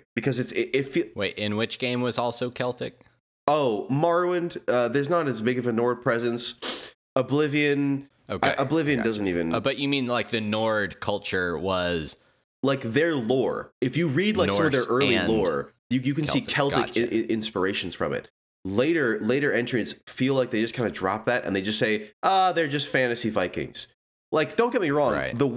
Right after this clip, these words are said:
Speaker 1: the, the way of the voice, the shouting and all of that, the magic words, that's
Speaker 2: Right.
Speaker 1: cool.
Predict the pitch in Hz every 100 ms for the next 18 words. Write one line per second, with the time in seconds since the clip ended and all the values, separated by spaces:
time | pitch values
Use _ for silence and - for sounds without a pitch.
0 | 127 117 123 110 98 - 127 110 131 151
1 | 139 127 107 113 170 214 - - _ 117
2 | 107 - - - 127 143 165 165 160 180
3 | 180 185 185 113 113 127 139 110 107 135
4 | 185 214 - _ _ 254 - 147 143 127
5 | 202 -